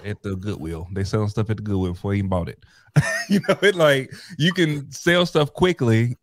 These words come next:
and I know that you can do that. But I will have to do, like you're saying, I will have to specifically source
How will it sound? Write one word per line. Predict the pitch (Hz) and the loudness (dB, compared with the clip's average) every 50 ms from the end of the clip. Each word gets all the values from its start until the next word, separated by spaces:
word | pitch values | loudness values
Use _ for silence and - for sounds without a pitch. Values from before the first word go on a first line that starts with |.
| _ - | _ -6
and | 120 120 117 117 113 110 110 107 107 107 | -2 0 2 4 4 4 2 2 0 -2
I | - 107 120 | 0 0 0
know | 120 123 127 135 135 127 | 2 4 4 2 2 2
that | 113 110 101 - | -2 -4 -6 -4
you | 123 110 | -6 -6
can | 117 113 | -4 0
do | 127 120 | 0 0
that. | 104 90 | 0 0
But | 95 98 | -2 -2
I | 101 120 | 0 0
will | - 127 | 0 -2
have | 120 113 135 139 143 143 - - | -2 0 0 0 0 0 -4 -8
to | 123 | -10
do, | 113 107 123 120 113 | -4 -2 0 2 2
like | 107 107 104 104 - | 2 2 2 0 -2
you're | 123 120 | -4 -2
saying, | 120 107 101 | -2 -2 0
I | 107 107 | 0 -2
will | 107 | -2
have | 110 120 123 - | -2 -2 -4 -4
to | - 98 | -6 -14
specifically | - _ - 101 107 123 127 120 117 - - 98 95 | -14 _ -10 -8 -6 -6 -6 -6 -8 -10 -8 -8 -8
source | - - 113 110 101 95 90 - - - | -4 -4 -2 -2 0 -2 -4 -6 -10 -14